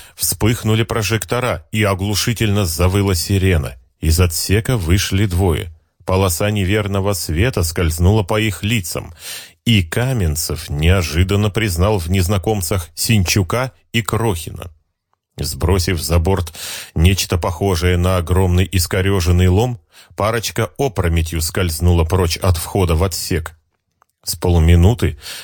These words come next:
Каменцев ошарашенно соображал, что делали в отсеке Старпом и его бывший приятель Вова,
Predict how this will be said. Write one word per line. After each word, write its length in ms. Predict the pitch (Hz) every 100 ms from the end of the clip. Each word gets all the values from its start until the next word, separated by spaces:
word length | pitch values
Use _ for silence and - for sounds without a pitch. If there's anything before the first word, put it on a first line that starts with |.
| -
Каменцев 580 | - 98 110 104 117 -
ошарашенно 720 | - 95 104 92 95 98 95
соображал, 720 | 95 - 98 95 104 98 107 71
что 380 | - - 135
делали 460 | 143 117 135 80 76
в 100 | 76
отсеке 460 | 98 - 101 85 64
Старпом 640 | - 104 87 95 139 151 - _
и 80 | 85
его 400 | 85 76 85 117
бывший 460 | 90 123 - 120
приятель 600 | - 104 92 117 - 117
Вова, 440 | 95 101 117 69